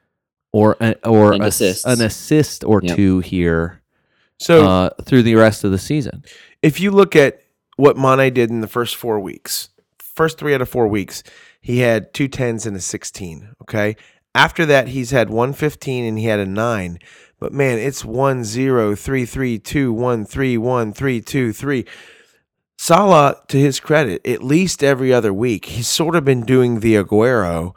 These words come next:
Speaker 3: which is, "I'll get an eight," you know, a two, three, eight, you know, two, two, eight, nine.
Speaker 1: Yes,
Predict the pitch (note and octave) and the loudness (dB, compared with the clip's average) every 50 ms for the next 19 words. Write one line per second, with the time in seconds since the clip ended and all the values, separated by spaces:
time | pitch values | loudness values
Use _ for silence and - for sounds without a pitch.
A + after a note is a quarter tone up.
0 | _ _ - G#2+ G#2+ - - A2+ G#2+ G#2+ G2+ - - _ _ _ _ _ - - | _ _ -10 -10 -8 -6 -4 -4 -4 -4 -4 -8 -12 _ _ _ _ _ -10 -8
1 | - F3+ E3+ F#3+ E3 - - - A#2+ A#2 G#2 - - - - - _ _ _ _ | -6 -4 -2 -2 -2 -2 0 0 0 0 0 -2 -8 -16 -20 -20 _ _ _ _
2 | _ _ _ _ - D3 C#3+ C3+ B2 B2 C3 C#3+ - - B2+ - - E3 D#3 D3+ | _ _ _ _ -8 -4 -4 -2 -2 -2 -2 -4 -6 -8 -10 -4 0 2 2 2
3 | D3+ - - C#3+ C#3 C#3 C3+ C3 - - - A#2 A2 G2 - - - - _ _ | 2 0 -2 -4 -2 -2 -2 -4 -4 -4 -4 -2 -2 -2 -4 -8 -16 -20 _ _
4 | _ _ _ _ _ - A#2+ A2+ A2 A2 - - D3+ C#3+ C#3 C#3 C#3 C3+ - - | _ _ _ _ _ -10 -8 -6 -6 -8 -8 -6 -4 -2 -2 -2 -2 -4 -6 -10
5 | _ _ - - E3 D3 C#3+ C#3 - - A2+ A2 G#2+ - _ _ - A#2+ B2 A#2+ | _ _ -4 0 0 2 2 0 0 -2 -2 -2 -2 -4 _ _ -6 -4 -2 0
6 | A#2+ A2+ G#2 C3 B2 G2+ - | 0 0 2 4 2 2 2